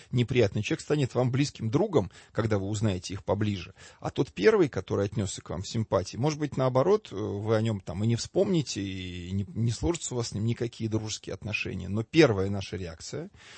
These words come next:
на симпатию, на равнодушие и, наоборот, на антипатию или агрессию — это отзеркалить отношение к себе. На симпатию мы отвечаем симпатией,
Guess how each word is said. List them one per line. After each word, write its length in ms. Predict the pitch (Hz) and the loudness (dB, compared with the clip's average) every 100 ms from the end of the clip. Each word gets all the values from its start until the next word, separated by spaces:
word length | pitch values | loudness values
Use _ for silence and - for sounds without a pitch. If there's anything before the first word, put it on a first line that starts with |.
| - - | -20 -4
на 320 | 120 113 98 | 2 2 2
симпатию, 800 | - - 110 82 - - 127 160 160 | 0 0 0 -2 -6 -6 -8 -6 2
на 140 | 117 | 4
равнодушие 800 | 113 104 92 92 85 - 104 127 - _ - | 4 2 0 -2 -8 -8 -8 -8 -14 _ 0
и, 100 | 127 | 4
наоборот, 520 | 117 113 120 110 - | 4 6 6 6 2
на 60 | 92 | -4
антипатию 600 | 90 - - 139 - 101 | -4 -4 0 0 0 -6
или 80 | |
агрессию — 600 | 90 98 127 208 - 170 - - _ | -6 -2 -2 -2 -4 -6 -8 -18 _
это 300 | 147 180 196 | 2 6 4
отзеркалить 1000 | - 120 107 117 131 - 104 98 147 - _ _ - | 4 2 4 4 4 2 0 0 -6 -12 _ _ -8
отношение 800 | - 107 98 - 127 143 139 139 _ _ | -4 -4 -2 0 2 2 -2 -6 _ _
к 60 | - | -10
себе. 340 | 110 95 - - _ _ _ _ _ _ - | -8 -8 -10 -14 _ _ _ _ _ _ -20
На 220 | - 107 | -8 -2
симпатию 560 | 107 127 - 95 - 90 | 2 2 4 4 2 -8
мы 100 | 92 | -10
отвечаем 420 | - - - - | -12 -10 -10 -10
симпатией, 840 | - 104 - 202 214 185 190 190 | -10 -6 2 2 2 -4 -8 -10